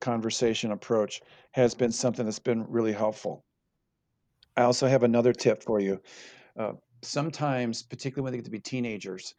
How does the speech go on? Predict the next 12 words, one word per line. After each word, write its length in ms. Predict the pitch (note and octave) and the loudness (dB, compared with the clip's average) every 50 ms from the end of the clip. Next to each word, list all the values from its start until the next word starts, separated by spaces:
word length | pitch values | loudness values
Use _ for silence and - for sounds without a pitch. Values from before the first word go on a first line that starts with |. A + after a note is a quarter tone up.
| _ _ - | _ _ 4
they 80 | B2+ B2+ | 4 6
wanna 280 | B2 B2+ C3+ D3 D#3+ D#3 | 6 6 4 4 4 4
be 160 | E3 E3 - | 2 2 2
independent, 880 | C#3+ C#3 C#3 C3 B2+ - - C3+ B2 A#2 G2+ F2+ E2+ - - - - _ _ _ _ _ _ _ - - | 2 2 2 2 0 0 -2 0 0 0 0 -2 -6 -10 -16 -20 -20 _ _ _ _ _ _ _ -8 -6
and 100 | C3+ E3 | -4 -2
you 100 | F3 F3 | 0 0
know 160 | F3+ F3 E3+ | 0 2 2
exactly 640 | E3 D3 A#2 - - D3 C#3 D3 D#3+ - - F3+ E3 | 0 0 -2 -6 -6 -4 -4 -4 -4 -4 0 2 2
what 180 | D3+ D3 C#3+ | 2 2 2
they 140 | - C3+ A#2+ | 2 0 0
should 220 | A2+ - - A2+ F#2+ | 0 0 -2 -4 -4
do. 260 | G#2+ G2 E2+ D2+ D2 | -4 -8 -8 -8 -12